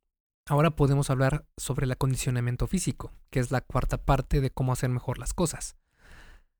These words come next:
Como te mencioné anteriormente, para mejorar tu condición física, aquí sí sería una buena razón completamente válida para realizar P noventa X, Insanity, Tap Out,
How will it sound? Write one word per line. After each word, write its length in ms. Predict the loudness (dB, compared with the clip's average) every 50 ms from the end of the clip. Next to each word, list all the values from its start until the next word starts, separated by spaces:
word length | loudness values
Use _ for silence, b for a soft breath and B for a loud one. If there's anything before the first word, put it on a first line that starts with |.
| _ _ _ _ _ _
Como 160 | 2 4 6
te 80 | 6 8
mencioné 300 | 6 6 6 4 4 4
anteriormente, 680 | 4 4 6 6 6 6 6 4 2 2 2 0 -2 -4 -10 -20 _ _ _ _ _ _ _ _
para 160 | 0 0 2
mejorar 320 | 2 2 2 2 2 2 2
tu 100 | 0 0
condición 380 | 2 2 2 2 2 0 0
física, 440 | 0 0 0 0 0 -2 -4 -6 -8 -8 -10 _ _ _ _ _ _ _ _ _ 0
aquí 340 | 0 0 2 2 2 4 4
sí 200 | 6 4 4 4
sería 320 | 6 4 4 4 2 2
una 180 | 2 2 2 2
buena 680 | 2 4 4 4 4 4 4 2 2 0 0 -2 -6 _ -8 -2
razón 600 | 0 2 2 2 4 4 4 4 4 2 -2 -4 _ _ _ _ _
completamente 520 | -4 -2 -2 0 2 2 2 4 4 4 4
válida 400 | 4 4 2 2 0 -2 -4 -10 -16 _ _ _ _ _ -20 -20 -2 2
para 200 | 2 4 4 4
realizar 440 | 4 2 2 2 2 2 2 2
P 100 | 2 2
noventa 300 | 2 2 0 0 2 2
X, 340 | 2 2 2 0 0 0 0
Insanity, 560 | -2 -2 0 0 2 2 0 0 -2 -2 -4
Tap 300 | 0 0 0 0 0 0
Out, 220 | 0 0 0 -2